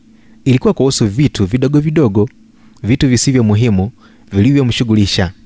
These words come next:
Asilimia kumi na mbili ilihusu maswala ya afya na asilimia nane pekee ilihusu maswala halali.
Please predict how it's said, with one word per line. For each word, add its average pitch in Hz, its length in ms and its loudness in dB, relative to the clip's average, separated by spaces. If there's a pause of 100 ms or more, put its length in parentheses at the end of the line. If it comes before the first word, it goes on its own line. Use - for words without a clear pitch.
(1120)
Asilimia 156 440 0
kumi 104 540 0
na 107 180 0
mbili 135 280 2 (100)
ilihusu 117 540 0
maswala 104 520 0
ya 113 200 -2
afya 143 400 -2 (480)
na - 140 -4
asilimia 107 460 0
nane 120 280 0
pekee 110 480 -2 (140)
ilihusu 151 380 0
maswala 156 340 0
halali. 131 400 0